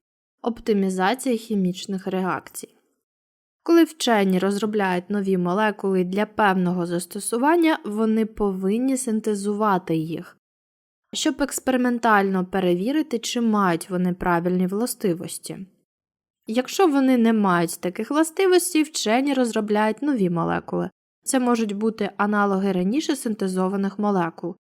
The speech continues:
І повторюють, поки не отримують молекули, які задовольнять їхнім вимогам.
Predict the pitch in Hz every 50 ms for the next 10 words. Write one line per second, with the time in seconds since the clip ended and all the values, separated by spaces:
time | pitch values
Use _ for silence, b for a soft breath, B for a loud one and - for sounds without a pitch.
0 | _ _ _ _ _ _ - 392 392 392 320 294 - - - 240 233 226 208 196
1 | 185 175 - - 277 320 320 - 285 254 233 214 202 196 226 247 247 233 208 190
2 | 190 185 - 180 175 175 175 180 226 320 349 - - 285 240 190 165 180 - _
3 | _ _ _ - 202 202 214 214 - 302 285 277 269 233 240 220 214 208 202 196
4 | 202 226 262 262 - 208 185 196 208 202 - 214 208 202 190 202 240 247 233 202
5 | 160 143 - - - 175